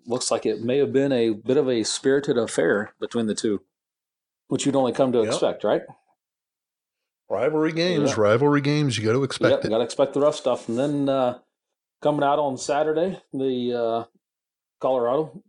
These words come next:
Speaker 1: throwing up fifty shots on goal, going two for five on the power play. So good for those guys. They, uh,
Speaker 2: I got to see the, I got to see the end of the game on Friday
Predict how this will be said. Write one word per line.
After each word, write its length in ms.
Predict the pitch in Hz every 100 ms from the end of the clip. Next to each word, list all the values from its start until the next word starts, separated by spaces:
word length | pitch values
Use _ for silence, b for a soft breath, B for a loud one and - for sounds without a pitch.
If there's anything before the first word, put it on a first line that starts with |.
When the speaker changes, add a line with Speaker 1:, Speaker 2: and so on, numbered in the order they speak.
| _ _
Speaker 1:
throwing 200 | 127 123
up 140 | 120 -
fifty 220 | 147 143
shots 320 | 123 143 131 151
on 160 | 143
goal, 200 | 131 156
going 260 | 139 131 117
two 140 | 143
for 160 | 139 -
five 260 | 131 143
on 80 | 147
the 80 | 127
power 220 | 123 170
play. 240 | 123 107 - _ _ _ _ _ _ _ _
So 280 | 117 101 - 120
good 140 | 151
for 80 | 113
those 160 | 147 143
guys. 400 | 107 - - - _ _ _ _ _ _ _ -
They, 360 | 117 117 117 113
uh, 160 | 110 107 -
Speaker 2:
I 80 | 123
got 160 | 165
to 100 | 143
see 280 | - 175 165
the, 360 | 127 123 120 110 B B B
I 80 | 143
got 140 | 180
to 80 | 151
see 160 | 185
the 200 | 139 127
end 200 | 135 160
of 80 | 151
the 80 | 131
game 240 | 127 143
on 160 | 120 104
Friday 480 | - 127 135 156